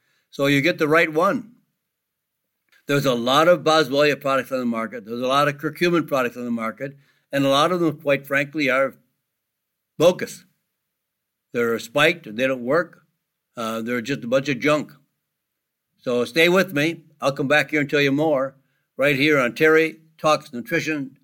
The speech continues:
dot com. I'm Terry Naturally. And welcome back, my friends. This is Terry Naturally, back here on Terry Talks Nutrition. This is the name of our radio show.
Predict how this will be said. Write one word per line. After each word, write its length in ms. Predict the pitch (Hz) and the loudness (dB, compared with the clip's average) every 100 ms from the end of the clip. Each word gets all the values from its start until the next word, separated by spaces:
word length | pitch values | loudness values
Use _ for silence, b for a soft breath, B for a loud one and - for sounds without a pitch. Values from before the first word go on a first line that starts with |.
| _ _ _ | _ _ _
dot 240 | 135 127 | -4 -4
com. 400 | 131 143 185 165 - _ _ _ _ _ _ _ _ _ | 0 0 -2 -6 -16 _ _ _ _ _ _ _ _ _
I'm 200 | 117 123 | -6 -6
Terry 220 | - 127 113 | -2 -2 0
Naturally. 480 | 107 104 90 90 _ _ _ _ _ _ _ _ _ _ _ _ _ _ _ _ _ _ _ _ _ | -4 -8 -18 -20 _ _ _ _ _ _ _ _ _ _ _ _ _ _ _ _ _ _ _ _ _
And 300 | - 214 220 | 0 2 2
welcome 280 | 185 214 190 | 2 2 2
back, 220 | 175 196 | 2 2
my 140 | 165 147 | 2 -2
friends. 340 | 147 151 147 | 2 0 0
This 240 | 165 170 151 | -4 -6 -8
is 100 | - | -4
Terry 300 | 151 139 135 | 0 2 2
Naturally, 540 | 120 117 120 139 165 _ _ _ _ _ _ _ _ _ - | 0 -4 -6 -8 -8 _ _ _ _ _ _ _ _ _ -2
back 220 | 143 143 | 0 0
here 200 | 156 160 | 2 4
on 220 | 127 113 | 2 0
Terry 440 | 110 151 160 156 - | 2 4 4 2 -6
Talks 340 | 131 139 139 | -2 -2 -2
Nutrition. 540 | 123 113 139 - 107 _ _ _ _ _ _ _ _ _ _ _ _ _ _ _ _ - | -12 -8 -8 -8 -16 _ _ _ _ _ _ _ _ _ _ _ _ _ _ _ _ -10
This 200 | 127 135 | -8 -6
is 120 | 117 | -4
the 300 | 107 104 107 | -2 -4 -4
name 300 | 131 151 156 | 0 2 2
of 100 | 120 | 0
our 160 | 117 110 | -2 -2
radio 340 | 123 165 156 | 0 2 2
show. 440 | 143 131 135 160 | 0 0 0 -2